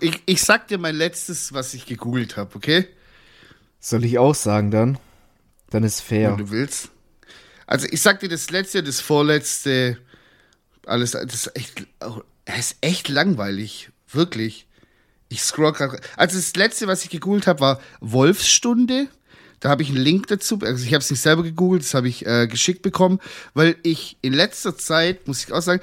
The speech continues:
Speaker 1: ich wach immer um drei Uhr drei.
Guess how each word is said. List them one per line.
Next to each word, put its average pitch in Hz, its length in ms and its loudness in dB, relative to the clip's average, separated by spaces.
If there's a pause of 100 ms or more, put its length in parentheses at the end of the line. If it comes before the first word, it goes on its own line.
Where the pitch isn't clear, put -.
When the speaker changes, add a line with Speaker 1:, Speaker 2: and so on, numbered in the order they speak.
(300)
Speaker 1:
ich 131 300 -2
wach 170 260 4 (180)
immer 233 560 6
um 147 220 -2
drei 156 380 -2
Uhr 165 240 4
drei. 165 260 4